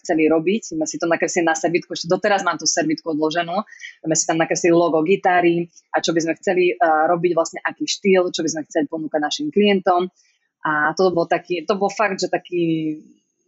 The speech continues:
taký náš plán v roku, to, dve, rok dvetisícštrnásť vlastne to bolo. No a vtedy vlastne v tej realitke, už keď už som bola taká trošku vyhorená, tak som si povedala, že no dobre, asi by sme sa mali držať pôvodného plánu, ktorý sme si nastavili.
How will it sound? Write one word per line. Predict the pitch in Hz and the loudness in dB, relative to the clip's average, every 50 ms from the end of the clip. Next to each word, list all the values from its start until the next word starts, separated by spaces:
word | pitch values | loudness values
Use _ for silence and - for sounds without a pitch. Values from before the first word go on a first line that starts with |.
| - 202 185 | -10 -8 -6
taký | 202 202 - | -6 -2 -2
náš | 196 180 170 - - - | 0 0 0 -2 -4 -4
plán | - - 202 196 196 196 196 202 214 240 247 _ _ _ _ _ _ _ _ _ _ _ _ 160 156 151 _ _ _ | 0 2 2 2 4 2 2 0 0 -2 -6 _ _ _ _ _ _ _ _ _ _ _ _ -18 -18 -18 _ _ _
v | - 170 165 | -8 -2 -2
roku, | 175 165 165 - 175 - - | 0 0 -2 -4 -10 -6 -4
to, | 170 147 165 | -4 -4 -4
dve, | 160 156 175 185 - | -4 -2 -2 0 0
rok | 190 208 175 | 0 0 0
dvetisícštrnásť | 175 170 170 170 170 - 151 - - - - 170 160 151 147 147 131 147 | 0 0 0 -2 -4 -8 -6 -6 -4 -2 -2 0 2 2 0 0 0 0
vlastne | 151 147 - - 147 139 | -2 -2 -2 -6 -12 -10
to | - 143 | -10 -8
bolo. | 135 139 143 143 147 143 _ _ _ _ _ _ _ - | -8 -6 -6 -6 -6 -6 _ _ _ _ _ _ _ -4
No | 185 190 190 185 | 0 2 2 2
a | - 175 - | 2 0 -2
vtedy | - - 202 190 196 | -2 -2 2 2 4
vlastne | 190 196 190 - - 196 | 4 4 2 0 -2 -6
v | 165 - | -4 0
tej | 185 175 165 | 2 2 2
realitke, | 170 170 180 185 - - 185 170 | 2 2 0 -2 -2 0 -2 -2
už | 165 - - | -2 -4 -4
keď | - 175 160 - - - - 170 170 165 151 | -2 -2 -2 -2 -4 -6 -4 -2 -2 -2 -2
už | 156 - | -2 -6
som | - - 175 | -4 -2 0
bola | 165 165 160 | 0 0 0
taká | - 160 - | -2 -2 -4
trošku | 170 175 170 - - | -4 -6 -6 -6 -6
vyhorená, | 165 165 160 160 165 170 170 180 180 185 190 | -4 -2 0 0 0 0 2 2 0 0 -2
tak | - - | -4 -6
som | - - | -6 -6
si | - - - | -6 -6 -2
povedala, | 165 170 165 160 160 156 | 0 2 2 4 2 2
že | 170 202 | 0 0
no | 262 269 226 | 0 2 2
dobre, | 233 214 185 147 - _ _ _ | 2 2 0 -2 -4 _ _ _
asi | - 170 165 - 196 | -6 -6 -4 -6 -6
by | 175 175 190 | -4 -4 -2
sme | 180 | -2
sa | - 190 | -2 0
mali | 185 180 175 175 170 | 0 2 2 2 2
držať | 170 185 185 196 180 180 | 0 0 0 0 0 2
pôvodného | - 208 196 196 190 233 226 226 214 - | 0 2 2 2 2 2 2 2 0 0
plánu, | 226 226 202 196 202 202 269 - | 0 2 2 2 2 0 0 0
ktorý | - 214 190 226 180 | 0 0 0 0 0
sme | 190 185 196 | 0 -2 -2
si | - - 190 180 - - - - _ _ - | -2 -2 -4 -4 -4 -8 -20 -20 _ _ -6
nastavili. | 185 185 185 214 - - 208 185 180 180 185 190 220 233 | -2 -2 -2 -2 -2 0 0 0 0 0 0 -2 -4 -6